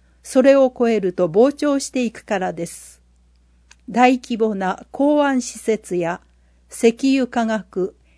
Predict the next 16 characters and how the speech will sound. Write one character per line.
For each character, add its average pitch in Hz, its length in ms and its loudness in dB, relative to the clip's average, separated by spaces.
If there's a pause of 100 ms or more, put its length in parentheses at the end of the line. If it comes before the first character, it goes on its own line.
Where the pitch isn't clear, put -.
(120)
エ 208 120 -2
ネ 285 160 4
ル 302 140 0
ギ 277 180 0
ー 277 60 -4
関 269 300 0
連 240 220 0
産 233 340 -2
業 202 240 0
を 175 120 -6
抱 220 400 0
え 214 60 0
る 202 140 -6
都 196 160 -8
市 - 240 -10
は、 175 180 -10